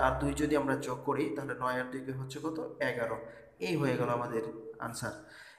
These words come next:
এই ছিল আমাদের এই যে এক্স স্কয়ার প্লাস ওয়ান by এক্স স্কয়ারের মান নির্ণয় করতে বলেছিল,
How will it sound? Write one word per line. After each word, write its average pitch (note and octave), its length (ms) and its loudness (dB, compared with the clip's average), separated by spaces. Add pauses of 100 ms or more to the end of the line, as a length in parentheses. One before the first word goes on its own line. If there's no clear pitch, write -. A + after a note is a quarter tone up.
(120)
এই D#3+ 120 6
ছিল F3+ 120 4 (120)
আমাদের F3 260 2 (260)
এই C#3+ 80 4 (100)
যে D3 120 10 (360)
এক্স C#3+ 140 4 (140)
স্কয়ার C#3 320 6
প্লাস C3+ 260 6
ওয়ান C3 160 4
by B2+ 120 4
এক্স - 100 -2 (120)
স্কয়ারের C3+ 340 2
মান B2 180 4
নির্ণয় C3 300 0
করতে C#3 260 0
বলেছিল, A#2+ 280 -4